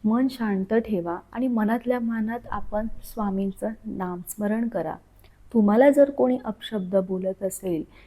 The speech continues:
किंवा कोणी काय करत असेल, त्याचं उत्तर स्वामी नक्की देतील त्यांना.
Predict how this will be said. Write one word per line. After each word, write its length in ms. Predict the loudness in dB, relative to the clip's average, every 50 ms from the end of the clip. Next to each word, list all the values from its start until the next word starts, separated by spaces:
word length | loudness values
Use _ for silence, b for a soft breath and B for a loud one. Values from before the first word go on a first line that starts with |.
| b b _
किंवा 200 | 0 0 2 2
कोणी 300 | 0 0 0 0 0 -2
काय 220 | -2 -2 0 0
करत 380 | 0 0 -2 0 0 2 2 2
असेल, 680 | 2 2 0 0 -2 -2 -2 -4 -6 -6 -6 -6 -2
त्याचं 260 | 0 0 0 0 0 -2 -2
उत्तर 320 | -4 -8 -6 -4 -2 -2 -2
स्वामी 440 | -2 -4 -4 -4 -2 0 0 0
नक्की 380 | 0 0 -2 -4 -8 -4 -2 0
देतील 420 | 2 2 0 0 -2 -4 -4 -4 -4 -4
त्यांना. 340 | -6 -8 -8 -10 -12 -16